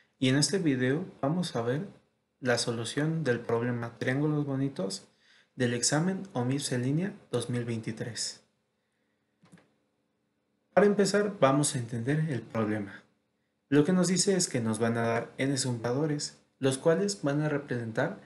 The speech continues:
el área de un triángulo. Y lo que nos pide es encontrar la medida de la base y la altura de un triángulo tal que el área sea igual a n.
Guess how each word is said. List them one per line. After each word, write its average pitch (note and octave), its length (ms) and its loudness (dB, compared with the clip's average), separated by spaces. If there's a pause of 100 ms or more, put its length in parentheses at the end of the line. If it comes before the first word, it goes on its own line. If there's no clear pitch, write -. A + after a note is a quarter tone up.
(340)
el A#2+ 140 -2
área A#2+ 240 0
de A2+ 80 -2
un G#2+ 80 -2
triángulo. G2+ 500 -6 (680)
Y C3+ 100 0
lo E3+ 180 6
que F#3+ 100 2
nos F#3 160 0
pide F3+ 400 2 (140)
es G3 140 0
encontrar C3+ 680 -2
la B2 200 0
medida A#2 460 -4 (160)
de A#2+ 120 -2
la A2+ 120 2
base B2 400 -2 (100)
y A#2 120 0
la A2 100 2
altura A2 380 0
de B2 160 0
un D#3+ 140 2
triángulo E3+ 440 0 (520)
tal B2 280 0
que B2+ 60 0
el B2+ 120 4
área G3+ 360 4
sea B2+ 400 2
igual C3+ 480 -2
a A2+ 160 0
n. G#2 360 -6